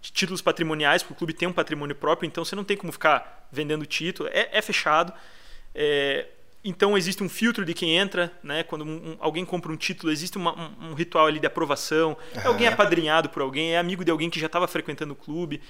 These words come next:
Speaker 2: Que legal.
Speaker 1: Então isso acaba mantendo esse espírito de amizade
Speaker 2: O espírito
Speaker 1: que
Speaker 2: fa-, de família também ali,
Speaker 1: É,
Speaker 2: né, cara?
Speaker 1: e agora a gente tá vivendo um momento que, assim, O clube foi fundado em setenta e sete, então até alguns anos atrás,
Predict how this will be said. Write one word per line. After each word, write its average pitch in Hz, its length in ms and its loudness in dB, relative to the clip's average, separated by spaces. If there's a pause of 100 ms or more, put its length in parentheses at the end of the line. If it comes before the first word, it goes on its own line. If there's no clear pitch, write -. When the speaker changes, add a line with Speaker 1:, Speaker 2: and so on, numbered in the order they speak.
(120)
Speaker 2:
Que - 80 -10
legal. 110 300 0
Speaker 1:
Então 214 240 6
isso 226 160 4
acaba 226 220 6
mantendo 233 440 4
esse - 140 -2
espírito 180 400 -6
de 156 60 0
amizade 160 500 6
Speaker 2:
O - 40 -4
espírito 190 340 0
Speaker 1:
que 190 40 2
Speaker 2:
fa-, 175 100 10
de 175 120 2
família 196 420 6
também 156 320 4
ali, 147 80 6
Speaker 1:
É, 240 160 10
Speaker 2:
né, 196 80 12
cara? 127 180 4
Speaker 1:
e 208 40 12
agora 220 420 6
a 170 40 6
gente 175 140 -4
tá 214 80 2
vivendo 202 240 2
um 185 80 -4
momento 151 600 0 (800)
que, 185 300 -8 (280)
assim, 143 420 -2 (300)
O 170 60 -8
clube 214 180 -4
foi 233 140 -2
fundado 190 280 4
em 175 60 0
setenta 151 320 -6
e 143 60 -6
sete, 220 240 2
então 233 160 0
até 240 160 4
alguns 262 260 2
anos 196 180 0
atrás, 160 760 2